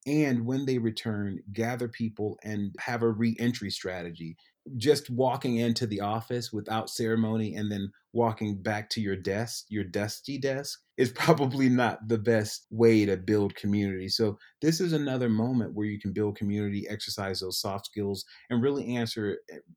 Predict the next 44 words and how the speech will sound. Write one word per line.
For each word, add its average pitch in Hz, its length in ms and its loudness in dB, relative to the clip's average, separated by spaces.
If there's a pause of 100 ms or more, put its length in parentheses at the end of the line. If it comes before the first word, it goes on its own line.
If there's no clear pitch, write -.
(120)
important 120 500 0
questions. - 640 -6
Because 113 280 -2
people 147 240 -2
might 117 220 -2
say, 104 140 -2
"Hey, 143 220 -2
I - 160 -4
enjoy 131 420 0
working 113 300 -2
from 101 160 -12
home. 104 280 -4 (360)
Can 107 160 0
I 113 140 2
do 120 200 2
that 123 180 0
every 131 260 -2
day?" 104 400 -2 (260)
I 127 120 2
would 127 100 2
also 135 280 0
say 101 560 -2
it's 104 200 -8
a 107 40 -6
good 104 220 -4
time 104 360 -4
to 98 120 -6
gather 98 420 -4
some 95 300 -8
metrics 101 580 -6
about 98 500 -4
productivity. 98 720 -6 (240)
So - 120 -2
you 127 160 4
can 131 140 0
see 117 240 0
individually 107 720 -2
people 104 340 -4
who 98 160 -2
are 95 80 -4
more 101 240 -2
productive 92 520 -8
and 98 100 -6
individually 98 720 -4